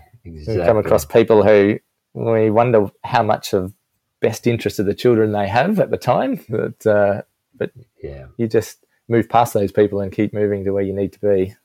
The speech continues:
Speaker 2: Yeah, we do. I mentioned the book a second ago. Let me just go back to that for one minute, and then we'll move on. I, I was,
Speaker 1: Sure.
Speaker 2: um, very en-, I enjoyed a lot of the, um, the, the very real raw humour of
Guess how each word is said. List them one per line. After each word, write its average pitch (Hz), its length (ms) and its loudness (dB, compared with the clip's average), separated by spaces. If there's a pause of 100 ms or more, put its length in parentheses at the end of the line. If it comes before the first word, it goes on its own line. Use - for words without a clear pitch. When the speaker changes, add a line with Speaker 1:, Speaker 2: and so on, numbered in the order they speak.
(160)
Speaker 2:
Yeah, 85 240 -12
we 82 140 -10
do. 85 360 -8 (800)
I 98 80 2
mentioned 107 380 2
the 87 80 -2
book 90 260 -2
a 80 40 -4
second 85 340 -2
ago. 87 240 -2
Let 101 120 2
me 98 100 0
just 101 200 -4
go 98 120 2
back 87 200 0
to 90 80 -6
that 82 200 -2 (320)
for 82 180 0
one 87 220 -4
minute, 85 300 -8
and 85 140 -8
then 90 140 -6
we'll 87 140 -6
move 82 320 -6
on. 87 360 -6
I, 92 180 2 (120)
I 92 160 -2
was, 90 260 -2
Speaker 1:
Sure. 87 260 -4
Speaker 2:
um, 87 260 -6 (100)
very 101 360 4
en-, 87 160 -8 (140)
I 90 80 -4
enjoyed 95 600 2
a 87 40 -8
lot 85 240 -2
of 80 140 -6
the, 80 360 -4
um, 76 220 -8 (920)
the, 95 360 2 (160)
the 107 100 2
very 113 600 6
real 90 480 2
raw 87 240 0
humour 82 600 -2
of 76 320 -12